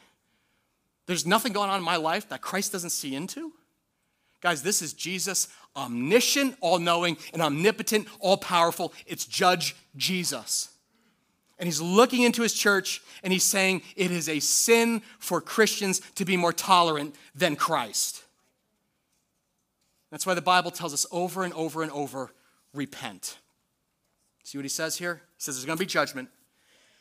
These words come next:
unless they repent of their ways. By the way, this is the good news of the message. I'm like, "Where's the lift?"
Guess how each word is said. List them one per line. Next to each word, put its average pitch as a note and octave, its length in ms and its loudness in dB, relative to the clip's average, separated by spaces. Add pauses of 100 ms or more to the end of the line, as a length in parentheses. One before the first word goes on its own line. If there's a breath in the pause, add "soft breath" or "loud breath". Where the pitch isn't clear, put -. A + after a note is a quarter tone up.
unless D3+ 400 2
they C3+ 360 -6 (320)
repent C3+ 340 -6
of A#2+ 80 -8
their A#2+ 140 -8
ways. G#2+ 420 -12 (1900 loud breath)
By G#3+ 140 2
the G3 100 -2
way, D3+ 160 -2
this F3 240 -2
is F#3+ 140 -4
the E3 80 -6
good C#3+ 260 -6
news C#3+ 240 -2
of A2+ 120 -14
the A2+ 60 -12
message. G#2 580 -10 (2250 loud breath)
I'm E3 140 0
like, F3 240 2
"Where's A#3+ 260 6
the B3 120 6
lift?" G#3+ 560 2